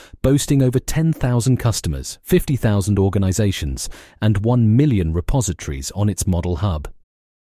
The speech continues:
Alibaba recently unveiled a new artificial intelligence model capable of understanding images and initiating detailed discussions,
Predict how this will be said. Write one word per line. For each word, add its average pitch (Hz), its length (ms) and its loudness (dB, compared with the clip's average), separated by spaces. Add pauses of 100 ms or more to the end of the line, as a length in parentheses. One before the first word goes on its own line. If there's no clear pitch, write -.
(460)
Alibaba 110 560 2
recently 110 540 0
unveiled 92 540 0
a 87 40 0
new 104 280 2
artificial 95 580 -2
intelligence 90 640 -2
model 76 340 -4 (300)
capable 117 500 0
of 98 80 0
understanding 92 680 0
images 71 500 -2 (240)
and 110 200 2
initiating 104 680 2
detailed 80 440 -2
discussions, 80 760 -4